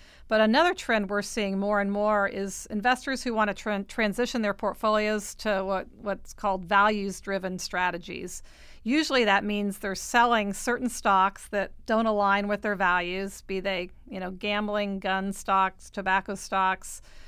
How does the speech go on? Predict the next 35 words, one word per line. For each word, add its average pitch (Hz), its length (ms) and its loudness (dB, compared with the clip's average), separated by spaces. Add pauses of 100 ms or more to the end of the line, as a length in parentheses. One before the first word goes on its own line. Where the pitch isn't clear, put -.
(280)
um, 214 200 4
or 330 240 8
even 277 360 0
companies 240 480 0
with 208 160 -6
poor 233 260 0
records 196 480 2
on 196 160 2
specific 208 540 -6
areas 190 340 -2
of 180 100 -4
interest 190 440 -6
to 175 80 -6
them. 185 340 -8 (480)
So 233 440 6 (340)
it 254 120 -6
sounds 302 280 6
great 262 260 6
to - 140 0
execute 226 460 -2
such 214 220 -4
a 190 60 -6
strategy, 202 680 -2
but 208 400 0 (220)
particularly 277 480 -2
given 214 200 0
the 196 80 -2
strong 202 340 2
markets 208 380 0
we've 190 160 -6
had 190 260 0
over 190 160 -6
the 185 120 -6
past 190 420 -2
decade, 185 640 -4